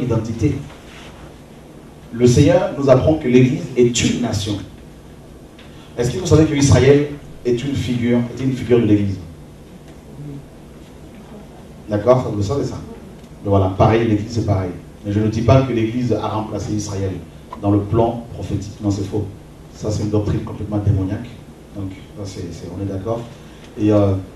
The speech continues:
mais l'église est aussi une nation. Paul, Pierre le dit. Donc, ça a un rapport avec la clé de David, justement.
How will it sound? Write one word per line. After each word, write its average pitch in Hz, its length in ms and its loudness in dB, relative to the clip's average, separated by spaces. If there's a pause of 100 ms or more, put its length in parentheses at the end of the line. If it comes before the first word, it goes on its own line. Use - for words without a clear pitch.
(220)
mais 110 100 -2
l'église 139 560 4
est 131 120 6
aussi 131 420 6
une 156 80 -2
nation. 127 320 4 (320)
Paul, 147 200 6
Pierre 160 220 6
le 120 120 8
dit. 165 240 -2 (200)
Donc, - 140 -10
ça 123 140 4
a - 20 6
un - 60 6
rapport 135 160 2
avec 127 120 -2
la 110 80 -2
clé 120 200 -2
de 120 60 0
David, 98 280 0
justement. 87 380 -6